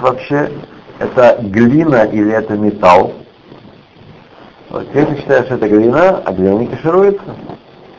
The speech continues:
Глина, которая впитала, э, исход, не кашируется. Вот. Поэтому, знаете, что когда вы по ошибке, э, взяли на мясной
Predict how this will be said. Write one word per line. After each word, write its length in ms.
Глина, 280
которая 340
впитала, 680
э, 240
исход, 300
не 80
кашируется. 600
Вот. 560
Поэтому, 960
знаете, 600
что 100
когда 220
вы 120
по 140
ошибке, 1000
э, 1120
взяли 360
на 420
мясной 720